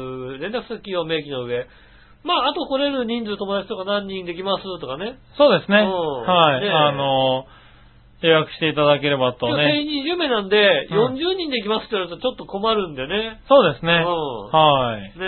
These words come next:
Speaker 1: え。
Speaker 2: ぜひね、あの、皆さんでね。
Speaker 1: ねえ。あの、
Speaker 2: 来ていただいてね、一回ね、こう、参加してもらえればね。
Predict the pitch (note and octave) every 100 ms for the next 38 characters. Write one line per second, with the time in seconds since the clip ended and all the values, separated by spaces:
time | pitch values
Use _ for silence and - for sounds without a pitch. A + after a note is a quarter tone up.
0 | E3+ B2+ G#2 A2 F3+ G#3+ G3+ F3+ E3+ E3
1 | D#3 D3 C#3+ C#3 C#3 C3+ C#3 C#3 C3+ C3+
2 | A2+ A2+ D#3+ G#3 - _ F3 F#3+ C3+ G2
3 | G2+ - _ _ A#2+ A2+ G#2+ D#3+ D3 B2
4 | A2+ A2+ D#3 E3 C#3 C3+ C#3+ C3+ - _
5 | _ - F3 A2 - - - _ _ _
6 | C3+ A2+ G#2 F#2+ F#2+ B2 A#2 A2 - G#2+
7 | G2+ F#2 F#2+ D#3+ -